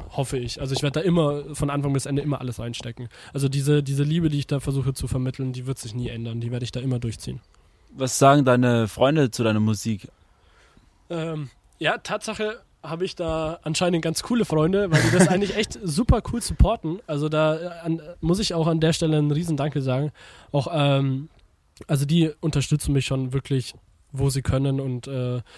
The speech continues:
Speaker 1: man versucht auch immer zu schauen, wie man zusammen weiterkommt
Speaker 3: Mhm.
Speaker 1: und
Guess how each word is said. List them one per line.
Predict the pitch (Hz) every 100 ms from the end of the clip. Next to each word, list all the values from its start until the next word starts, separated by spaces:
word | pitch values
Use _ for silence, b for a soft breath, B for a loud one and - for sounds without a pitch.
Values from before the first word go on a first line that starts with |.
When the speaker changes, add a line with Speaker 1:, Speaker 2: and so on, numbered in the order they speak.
| B
Speaker 1:
man | 135 127
versucht | 131 139 -
auch | -
immer | 160 143
zu | 147
schauen, | - 135 135
wie | 135
man | 135
zusammen | - 135 139 135
weiterkommt | 131 135 135 - 131 131 120
Speaker 3:
Mhm. |
Speaker 1:
und | 127 127